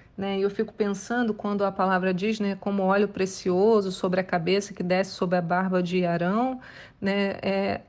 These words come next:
esse, essa descida fala da água que corre do Monte Hebrom. Uma coisa linda, né? Esse é um lugar especial. Então, Caleb tava cheio de vigor, esperou quarenta e cinco anos pelo cumprimento da promessa e agora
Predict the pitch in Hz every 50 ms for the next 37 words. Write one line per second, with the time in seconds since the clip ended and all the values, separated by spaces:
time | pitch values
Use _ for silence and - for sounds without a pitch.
0 | - 185 185 185 - - - 214 208 202 196 185 175 165 175 165 - - - -
1 | - _ - - - _ _ _ - - - 202 196 - 214 190 190 196 202 -
2 | 226 240 240 240 - 220 226 240 220 220 214 208 202 208 240 233 240 240 - 240
3 | 226 226 - - - 220 233 254 277 285 285 233 196 208 202 190 190 190 190 190
4 | 208 214 220 214 - 202 185 185 180 175 180 175 180 180 185 - - - - -
5 | - - - - - - - - 240 240 240 240 - 262 254 240 262 247 233 220
6 | 226 247 254 254 254 233 190 190 196 202 208 214 214 208 202 202 202 - - 220
7 | 220 233 240 220 - 214 214 233 262 254 247 226 - - - 220 220 220 - -
8 | 220 208 202 190 190 185 190 208 208 - - - - - - - - - 233 247
9 | 247 262 233 226 214 220 247 269 254 240 240 226 226 226 226 - - 240 240 214
10 | 226 220 220 214 185 170 185 196 196 214 220 202 - - - - - - - -
11 | 208 208 226 220 226 214 208 233 262 262 277 254 - - 254 247 - 226 226 233
12 | 226 - - 214 220 220 - 240 226 - 220 214 214 214 214 - 208 196 - -
13 | 196 190 196 208 233 254 247 - 233 220 202 180 190 208 233 254 277 285